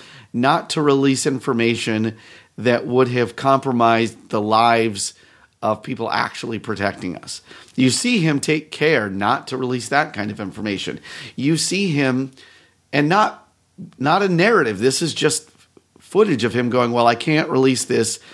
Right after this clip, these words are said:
because I don't want to hurt other people. I just want inf-," so he's even careful about what he releases.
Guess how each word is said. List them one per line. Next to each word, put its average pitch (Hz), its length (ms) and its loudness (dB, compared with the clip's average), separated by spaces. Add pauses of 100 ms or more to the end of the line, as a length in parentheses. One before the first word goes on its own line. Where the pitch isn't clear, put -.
(300)
because 123 600 0 (260)
I 104 100 -2
don't 151 240 2
want 113 140 -2
to 98 60 -8
hurt - 440 -2
other 104 240 0
people. 95 540 -8 (260)
I 98 100 -4
just 131 300 0
want 131 320 -2 (460)
inf-," 123 300 -2
so 147 100 0
he's 202 240 2
even 170 240 2
careful 151 460 0
about 107 280 0
what 113 180 -4
he 113 140 -6
releases. 104 840 -4